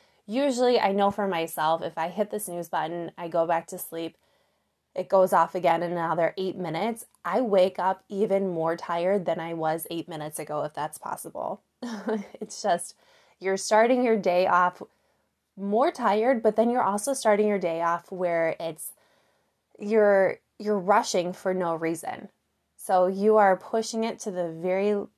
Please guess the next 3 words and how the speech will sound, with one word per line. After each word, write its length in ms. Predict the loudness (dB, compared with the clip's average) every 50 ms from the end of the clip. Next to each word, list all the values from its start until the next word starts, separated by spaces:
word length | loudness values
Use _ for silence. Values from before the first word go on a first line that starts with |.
| _
last 640 | -14 -10 -4 -2 -2 0 0 -2 -4 -6 -10 -16 -14
minute 540 | -12 -8 -4 -2 -2 -2 -2 -4 -6 -8 _
possible 840 | -20 -10 -4 -2 -2 -2 -2 -6 -10 -8 -4 -4 -2 -2 -4 -4 -8